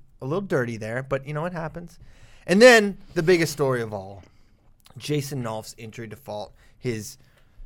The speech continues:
gnarly looking injury that, you know, if, if you watch the Big Ten broadcast, they were right on it. And you, have you seen it?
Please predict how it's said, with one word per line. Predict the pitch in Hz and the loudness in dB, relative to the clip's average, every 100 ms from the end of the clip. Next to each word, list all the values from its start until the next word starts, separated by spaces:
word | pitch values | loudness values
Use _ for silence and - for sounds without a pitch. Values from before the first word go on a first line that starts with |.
| - | -16
gnarly | 113 131 160 185 180 165 | -6 0 4 4 4 4
looking | 160 160 143 | 2 2 -8
injury | 135 160 135 156 160 151 | -6 -6 -2 0 2 0
that, | 131 120 - - - - - - - - | -2 -6 -8 -20 -20 -20 -20 -20 -20 -18
you | 135 151 | -8 -4
know, | 127 | -4
if, | 117 135 | -4 -10
if | - 135 | -14 -10
you | 127 | -2
watch | 135 147 - | 0 0 -2
the | 117 | -4
Big | 151 143 135 | -2 -2 -6
Ten | 165 196 151 | -6 -4 -2
broadcast, | 113 107 104 - 107 104 104 - | -2 -2 -2 -6 -8 -8 -8 -10
they | 127 | -4
were | 139 107 101 - - - | -2 -2 -8 -14 -20 -18
right | 117 139 143 135 | -6 -4 -4 -4
on | 131 131 | -4 -4
it. | 120 | -6
And | 117 | -10
you, | 107 - - - - - - - - - - | -16 -20 -20 -20 -20 -20 -20 -20 -20 -20 -12
have | 143 | -8
you | 233 | -6
seen | - 226 226 | -4 -4 -4
it? | 247 | -4